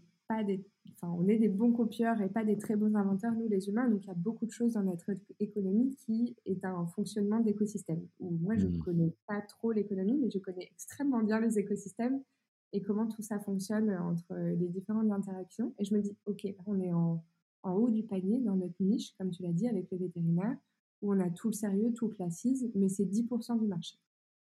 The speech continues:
Speaker 1: Donc, heu, tu vois, même si on a toutes les cliniques de France et qu'elles ne vendent que du feng feed, on va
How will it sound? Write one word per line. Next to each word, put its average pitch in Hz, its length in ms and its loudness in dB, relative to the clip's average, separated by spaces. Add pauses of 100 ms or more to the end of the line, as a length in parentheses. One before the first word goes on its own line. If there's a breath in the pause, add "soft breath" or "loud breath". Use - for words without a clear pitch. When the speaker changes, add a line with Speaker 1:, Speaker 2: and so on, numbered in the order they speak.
(300)
Speaker 1:
Donc, 180 180 -8
heu, 175 600 2
tu 202 100 -8
vois, 196 80 0
même 190 180 2
si 196 240 -2
on 185 180 2
a 190 120 0
toutes 202 240 -8
les 208 120 0
cliniques 208 320 2
de 196 120 4
France 214 340 0
et 185 60 -2
qu'elles 180 140 -4
ne 180 100 -4
vendent 185 220 -6
que 208 120 -4
du 196 140 0
feng 190 200 -2
feed, 233 220 0
on 214 60 2
va 175 120 -2